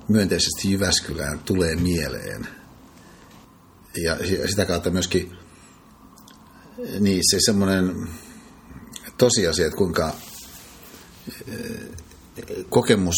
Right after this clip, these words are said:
ja elämä rakentuu kerroksellisesti. Mut sitten taas ne tilanteet, missä meidän elämä tapahtuu helposti, ää, on ikään kuin,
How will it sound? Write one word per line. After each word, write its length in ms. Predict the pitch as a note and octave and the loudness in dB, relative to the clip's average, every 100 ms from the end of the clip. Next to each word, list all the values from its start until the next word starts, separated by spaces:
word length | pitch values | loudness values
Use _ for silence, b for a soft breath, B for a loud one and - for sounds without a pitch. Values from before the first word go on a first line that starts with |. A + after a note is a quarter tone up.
| F#2 | 2
ja 100 | F2 | 2
elämä 360 | G#2 G2 F2 | 2 2 2
rakentuu 500 | F2 F2+ E2+ E2+ E2 | 0 2 0 2 -2
kerroksellisesti. 1300 | D2 A2 F#2+ D#2 - - C2+ C#2+ - - - - - - - - - B B B B B B B | 2 2 4 2 2 0 0 2 4 4 0 -6 -12 -14 -20 -20 -20 B B B B B B B
Mut 100 | F2+ F2 | -2 2
sitten 340 | F#2+ - F2 | 0 2 -2
taas 340 | - F2+ F2 F2+ | 0 0 0 0
ne 60 | |
tilanteet, 460 | D#2+ A2 F2+ D#2 D#2 | 2 2 2 0 0
missä 180 | D#2 F2+ | 0 2
meidän 180 | F2 | 2
elämä 160 | E2+ E2 | 2 0
tapahtuu 560 | D#2+ F#2 E2 D2+ - D#2 | -2 -2 -2 -2 -2 2
helposti, 680 | F2+ D#2 - - - - - B B B B B B B - - - - - E2+ | 2 2 -2 -2 -2 -6 -12 B B B B B B B -20 -20 -20 -20 -2 0
ää, 200 | E2+ E2 | 2 0
on 160 | F#2+ F2+ | 2 2
ikään 300 | F#2 E2 E2+ | 2 -2 0
kuin, 280 | F2 D#2+ | 0 -2